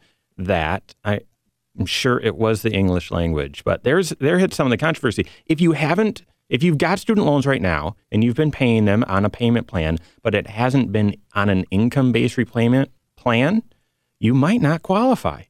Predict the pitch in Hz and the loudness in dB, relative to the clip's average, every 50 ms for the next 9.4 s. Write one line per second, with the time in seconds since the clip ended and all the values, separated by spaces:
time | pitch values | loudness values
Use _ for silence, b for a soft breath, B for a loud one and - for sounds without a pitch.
0 | _ _ _ 226 254 262 226 160 127 - 165 170 156 190 185 180 170 156 170 196 | _ _ _ 0 2 2 2 0 2 2 0 0 2 2 2 2 2 2 2 2
1 | 220 226 196 135 120 123 120 - 151 147 143 147 151 147 - 143 135 131 123 - | 4 4 4 4 2 2 2 2 2 2 4 2 2 2 0 0 0 0 -2 -6
2 | - - - _ - 151 127 123 143 156 170 180 185 170 165 151 147 170 196 226 | -10 -18 -20 _ -2 0 2 2 2 2 2 2 4 4 4 4 2 2 4 4
3 | 185 123 107 139 139 147 139 147 170 190 160 110 107 110 B B B B B 165 | 2 2 2 2 0 2 2 2 2 2 2 0 0 -2 B B B B B 2
4 | 202 196 156 139 127 127 117 - - - - 135 147 165 160 135 - - 76 73 | 2 4 4 4 4 2 2 0 -2 -2 -2 0 2 2 0 -2 -2 -4 -6 -4
5 | 69 127 - b b b b b _ 107 117 117 117 113 107 - 127 113 113 113 | -6 -8 -10 b b b b b _ 0 2 2 2 0 0 2 2 2 4 4
6 | 110 110 107 101 B B B B - 151 170 139 110 101 - - 170 170 160 117 | 4 2 0 -2 B B B B -4 -2 0 0 0 0 -2 -2 0 0 0 0
7 | 117 107 101 98 92 110 123 120 - 123 120 120 - - - 107 104 107 101 - | 0 0 0 0 0 0 -2 0 0 0 0 0 -2 -4 -2 0 0 0 0 -2
8 | - 127 117 117 - 107 107 104 98 - 95 87 87 92 110 117 123 127 - - | -2 0 0 0 0 0 0 0 0 -2 -4 -4 -2 -2 0 0 0 0 0 -2
9 | 95 - 123 117 117 - 135 120 | -2 -2 -2 -2 0 0 -2 -2